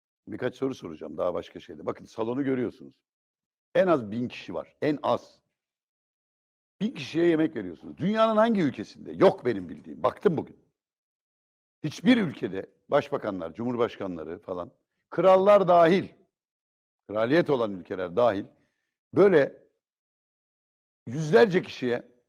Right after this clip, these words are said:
yemek verme diye bir şey yok. Ya çok özel bir gündür ve seçilmiş insanlar vardır, yani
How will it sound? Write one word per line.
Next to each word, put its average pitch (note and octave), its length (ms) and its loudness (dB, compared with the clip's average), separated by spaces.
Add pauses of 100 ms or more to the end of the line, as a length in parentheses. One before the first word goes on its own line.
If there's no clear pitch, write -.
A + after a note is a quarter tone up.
(140)
yemek E3 540 2
verme E3 320 4
diye F3 160 4
bir D3 60 -8
şey E3 140 -4
yok. - 220 -4 (840)
Ya G3 100 8
çok A#3+ 220 4
özel F3 360 6
bir F3+ 60 0
gündür D#3+ 400 -2
ve E3+ 100 2
seçilmiş D#3+ 800 -4
insanlar A2 440 -4
vardır, F#2 480 -6
yani E2+ 280 -10